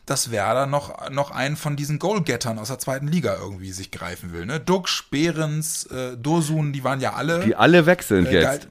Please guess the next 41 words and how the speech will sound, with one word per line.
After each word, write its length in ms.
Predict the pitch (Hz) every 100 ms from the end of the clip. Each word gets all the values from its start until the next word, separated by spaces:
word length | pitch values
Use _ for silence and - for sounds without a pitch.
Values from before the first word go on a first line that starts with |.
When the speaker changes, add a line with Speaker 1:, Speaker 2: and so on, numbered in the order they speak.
| -
Speaker 2:
Alle 240 | 127 185
vom 200 | 196 170
Markt. 340 | 160 87 - - _ - - 160 262 226 214 -
Speaker 1:
Ja, 180 | 269 254
genau. 300 | 311 92 -
Aber, 220 | 123 139 151
aber 200 | 135 147
an 80 | 147
denen 200 | 160 180
war 140 | 156
Werder 240 | 151 160 156
ja 160 | 139
auch 240 | - 165 -
immer 300 | 165 165 160
und 120 | 147
überall 300 | 151 147 139
noch 140 | 135
mit 200 | 139 139
dran 280 | 127 127 117
irgendwie, 320 | 90 98 95
mit 160 | 107 92
in 80 | 107
der 80 | 117
Verlosung, 480 | 117 104 92 82
ne? 80 | 104 165
Weil 160 | 123
Behrens 360 | 113 139 165 160
geht 160 | 156 151
zu 120 | 135
Union. 480 | 117 117 151 196 - _ _ _ _ _
Wo 100 | - 143
geht 200 | 143 147
Duxch 220 | 175 -
hin? 140 | 214 294 - - - _
Speaker 2:
Duxch 680 | - 208 - - - - - - - - _ _ _ _ _ _ _ _ _
geht 200 | 101 92
auch 140 | 98
irgendwo 340 | 101 107 104 82
hin, 160 | 80 76
glaub 260 | 69 67
ich. 220 | 67 -